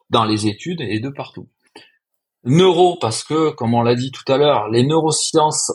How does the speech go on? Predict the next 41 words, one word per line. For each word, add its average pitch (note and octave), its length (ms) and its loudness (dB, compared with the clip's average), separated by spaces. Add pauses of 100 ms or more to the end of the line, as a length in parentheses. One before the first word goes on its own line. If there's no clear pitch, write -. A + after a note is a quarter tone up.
ont A2+ 200 0 (120)
énormément E3 600 2
évolué C#3 760 0
et D#3+ 100 4
elles E3 180 4
nous C#3+ 100 -4
permettent D3+ 480 0
aujourd'hui E3 640 -2 (420)
de A#2+ 60 -2
savoir C#3+ 520 0
que D3+ 360 0
certaines D3+ 540 0
méthodes D3+ 640 2 (380)
qui - 220 -18
sont A#2 160 2
utilisées B2 400 2
depuis A2+ 320 -2
la A2 120 2
nuit C#3 160 0
des C#3 140 0
temps C3+ 160 2
sont G#2+ 240 -6
valides, A#2 560 0 (460)
mais F#3 260 4
d'autres F3+ 400 0
ne D#3 100 0
le D#3+ 140 2
sont E3+ 260 -4
pas. - 280 -10 (440)
Et A#2 80 -4
ça, F#3 200 0
c'est F#3 160 -2
intéressant B2+ 560 0
de C#3 80 0
pouvoir A2+ 320 -2
faire G#2+ 180 0
le A2 140 0
tri F3 240 -8
grâce A#2+ 280 -8
aux A#2+ 80 -4
neurosciences. A2+ 680 -6